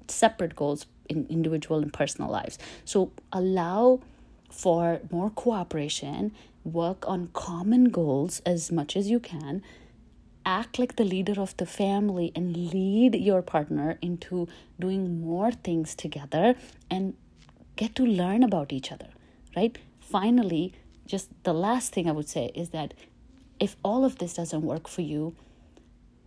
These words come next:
please talk more, right?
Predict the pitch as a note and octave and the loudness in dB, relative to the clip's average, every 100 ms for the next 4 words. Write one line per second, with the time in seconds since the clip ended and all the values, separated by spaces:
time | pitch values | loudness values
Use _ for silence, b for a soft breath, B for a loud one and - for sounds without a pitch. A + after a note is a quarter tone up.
0 | - A3 A#3 B3 C4 B3+ - - - _ | -6 0 4 8 8 6 0 -18 -20 _
1 | - F3 F#3 - E3+ D#3+ D3+ F#2 - E3+ | -12 -8 -6 -6 -4 -4 -4 -6 -6 -8
2 | F#3 | -8